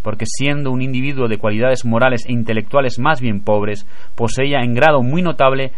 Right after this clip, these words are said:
la virtud que en todos los climas es la más necesaria para la conquista del poder, es decir, el amor por el poder. Contemplar el comportamiento de quien actúa no de acuerdo con la razón, sino según sus impulsos más profundos,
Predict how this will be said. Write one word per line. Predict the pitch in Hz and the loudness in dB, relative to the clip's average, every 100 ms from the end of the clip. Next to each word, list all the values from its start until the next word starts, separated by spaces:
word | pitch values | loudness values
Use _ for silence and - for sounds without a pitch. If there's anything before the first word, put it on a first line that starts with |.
| - | -4
la | - 110 | 0 0
virtud | 110 104 160 | 0 0 -2
que | 135 | 0
en | 107 104 | 0 2
todos | 160 170 143 | 2 2 2
los | 117 | -2
climas | - 120 120 117 - - - | -2 0 0 0 0 -2 -2
es | 120 | 0
la | 127 | 2
más | 120 135 | 2 2
necesaria | 131 110 101 113 110 | 0 -2 -2 0 0
para | 104 | 0
la | 95 | 0
conquista | 90 95 110 - 98 | 0 -2 -2 -2 -2
del | 95 | -2
poder, | 92 92 92 | -2 -2 -2
es | 117 120 | -2 -2
decir, | 117 110 92 87 - | -2 -2 -2 -2 -2
el | - 98 | -2 -2
amor | 92 113 104 | 0 0 0
por | - 90 | -2 -4
el | 87 | -4
poder. | 90 87 90 - - - - - - - - - | -2 -2 -2 -2 -2 -2 -2 -2 -4 -4 -4 -2
Contemplar | 107 104 104 131 | -2 -2 2 4
el | 135 | 4
comportamiento | 131 123 120 117 123 131 | 2 0 0 0 -2 -2
de | 127 | -2
quien | 120 113 | -2 -2
actúa | 110 131 135 | -2 -2 -2
no | 123 151 | 0 0
de | 160 | 0
acuerdo | 139 156 151 | 2 0 0
con | 139 123 | 0 0
la | |
razón, | 117 113 139 | 0 0 0
sino | 131 127 113 | -2 -2 -2
según | 120 131 170 151 | -2 0 0 0
sus | 117 120 | -2 -2
impulsos | 123 120 147 143 | -2 -2 -2 -2
más | 131 156 | 0 0
profundos, | - 131 139 139 139 - | 0 -2 -2 -2 -2 -2